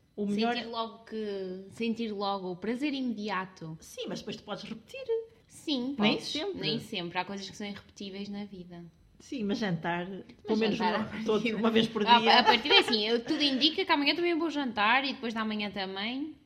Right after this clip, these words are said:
Speaker 2: Tudo indica. Portanto, vamos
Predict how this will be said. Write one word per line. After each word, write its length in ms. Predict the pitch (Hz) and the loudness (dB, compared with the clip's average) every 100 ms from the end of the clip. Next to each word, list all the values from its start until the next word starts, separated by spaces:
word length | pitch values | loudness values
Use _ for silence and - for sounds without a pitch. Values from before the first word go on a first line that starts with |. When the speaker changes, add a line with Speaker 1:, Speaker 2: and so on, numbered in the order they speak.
| _ - | _ -12
Speaker 2:
Tudo 160 | 220 | -6
indica. 520 | 226 208 165 151 143 139 - _ | -4 -2 -4 -8 -12 -14 -16 _
Portanto, 680 | - 294 - 202 170 160 156 - | -6 -2 2 2 0 -8 -12 -12
vamos 960 | 196 202 233 185 170 151 160 - - | -10 0 0 0 -4 -6 -8 -12 -14